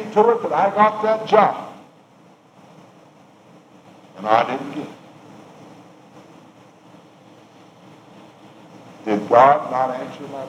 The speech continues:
prayer? Thirdly, one that frequently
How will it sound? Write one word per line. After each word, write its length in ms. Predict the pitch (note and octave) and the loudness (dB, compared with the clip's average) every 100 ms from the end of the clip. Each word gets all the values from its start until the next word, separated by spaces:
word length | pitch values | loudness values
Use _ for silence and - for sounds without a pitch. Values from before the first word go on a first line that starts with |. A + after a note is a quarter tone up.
| - | -8
prayer? 200 | C#3+ - - - - _ _ _ - - - - - - - - - - - - - - - - - - - - - - - - - | -6 -6 -14 -20 -20 _ _ _ -20 -20 -20 -20 -20 -20 -20 -20 -20 -20 -20 -20 -20 -20 -20 -20 -20 -20 -20 -20 -20 -20 -20 -12 0
Thirdly, 440 | F#3 E3+ A2 F#2 - - - _ - - - - - - | 2 2 -4 -8 -10 -20 -20 _ -20 -20 -20 -20 -20 -14
one 280 | G2+ B2 A#2+ | -4 -2 -2
that 200 | G#2+ - | -4 -6
frequently 480 | B2 - F#2+ F#2+ | -8 -8 -10 -10